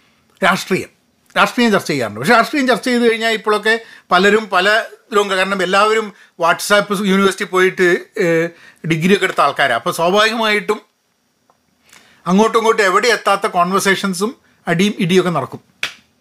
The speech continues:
സ്പോർട്സിനെ പറ്റി ആൾക്കാർ ചർച്ച ചെയ്യാറുണ്ട്. സ്പോർട്സുമായി ബന്ധമില്ലാത്ത ആൾക്കാർ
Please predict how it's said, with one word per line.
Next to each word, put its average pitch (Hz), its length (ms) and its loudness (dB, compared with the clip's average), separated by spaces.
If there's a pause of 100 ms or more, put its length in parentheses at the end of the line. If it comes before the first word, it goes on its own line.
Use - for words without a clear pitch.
(1300)
സ്പോർട്സിനെ 233 460 2
പറ്റി 160 200 -2
ആൾക്കാർ 139 280 -2
ചർച്ച 123 200 -10
ചെയ്യാറുണ്ട്. 92 340 -14 (560)
സ്പോർട്സുമായി 214 400 2
ബന്ധമില്ലാത്ത 190 640 0
ആൾക്കാർ 175 320 2